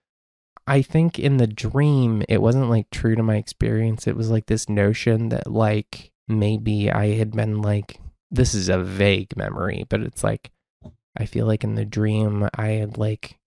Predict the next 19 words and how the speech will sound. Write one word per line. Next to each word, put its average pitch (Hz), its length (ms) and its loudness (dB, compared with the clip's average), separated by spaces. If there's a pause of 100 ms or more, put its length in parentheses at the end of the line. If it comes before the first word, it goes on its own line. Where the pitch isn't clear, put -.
(340)
had 110 220 0
some, 113 180 -2
like, 101 320 -2
yearning 107 500 -4
for 104 180 -4
their 110 180 -6
presence 120 640 -2
or 120 100 -4
something. 120 800 -2
And 113 300 -2
it's - 140 -12
like, 107 320 -6 (120)
it 139 140 -2
would 113 140 -4
have 107 100 -4
been 104 240 -6
easier 143 800 2
if, - 260 -4
like, 107 380 -6